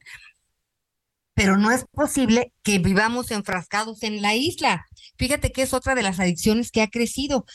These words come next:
La gente está teniendo problemas de espalda, de cervicales, de cuello, porque como vamos jorobados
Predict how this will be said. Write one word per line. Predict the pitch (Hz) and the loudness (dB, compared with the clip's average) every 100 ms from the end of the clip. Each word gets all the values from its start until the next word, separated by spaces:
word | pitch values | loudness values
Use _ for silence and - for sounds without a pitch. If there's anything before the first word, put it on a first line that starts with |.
| - - | -20 -10
La | - 202 | -2 -2
gente | 196 247 240 254 320 - | 0 -2 -2 -4 -8 -8
está | 185 - 214 | -8 -4 -2
teniendo | 240 214 202 196 202 196 | -2 0 0 0 0 2
problemas | 185 170 180 185 185 170 | 0 0 -2 0 -2 -2
de | |
espalda, | 151 - 180 165 190 - _ _ | -2 0 0 0 -2 -6 _ _
de | 160 156 | -4 -2
cervicales, | 175 156 156 190 175 165 196 170 | 0 0 0 2 2 0 -4 -2
de | 165 165 | -2 0
cuello, | 196 190 160 175 - - - - | 2 2 2 0 -2 -14 -20 -6
porque | - 202 202 | -2 -2 -2
como | 190 190 185 165 156 | -2 0 0 -2 -2
vamos | 196 254 302 294 | 0 0 -2 -4
jorobados | 240 226 220 220 170 - | -4 0 0 0 -4 -10